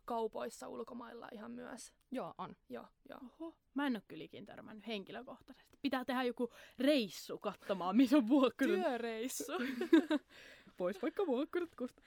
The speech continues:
Speaker 3: ei vaan. Ö, tota, tota. No, mut mikä on sun oma henkilökohtainen suosikki Vuokkoset-tuotteista? Minkä valitset?
Speaker 2: Mm, tää on varmaan vähän tylsä vastaus nyt tähän perään, mut Bionormal Wings.
Speaker 1: <laughs>
Speaker 2: Ö,
Speaker 1: Niin.
Speaker 2: se on mun mielestä siis hyvä tuote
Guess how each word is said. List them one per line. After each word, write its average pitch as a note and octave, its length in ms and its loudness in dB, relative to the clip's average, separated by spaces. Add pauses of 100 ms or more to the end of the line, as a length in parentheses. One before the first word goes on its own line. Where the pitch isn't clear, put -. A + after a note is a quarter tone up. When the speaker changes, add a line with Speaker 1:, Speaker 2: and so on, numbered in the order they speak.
(120)
Speaker 3:
ei G#3 140 0
vaan. F#3+ 180 2
Ö, A#3 420 0
tota, - 380 0 (120)
tota. A3+ 260 -2 (200)
No, E4+ 280 2
mut D4+ 160 0
mikä F4 200 2
on D#4 100 2
sun D4+ 140 0
oma D4 220 2
henkilökohtainen F#3+ 680 -8
suosikki F#3+ 320 -10
Vuokkoset-tuotteista? - 920 -14 (280)
Minkä B3 280 4
valitset? F#3 540 -8 (120)
Speaker 2:
Mm, A3+ 160 -8 (160)
tää A#3 120 -8
on A3 60 -8
varmaan G3+ 240 -4
vähän G3+ 240 -6
tylsä G3 320 -8
vastaus G3 500 -10
nyt G3+ 180 -12
tähän G#3 280 -8 (920)
perään, F#3 420 -6
mut G#3 220 -8 (800)
Bionormal B3 600 0
Wings. C#4 380 10
Speaker 1:
<laughs> - 0 -
Speaker 2:
Ö, C#4+ 60 0 (320)
Speaker 1:
Niin. A3+ 440 -2
Speaker 2:
se C4 100 -8
on B3 120 -4
mun C#4+ 160 -2
mielestä C4 300 -6
siis A#3+ 240 -12
hyvä C4+ 180 -4
tuote G#3 280 -8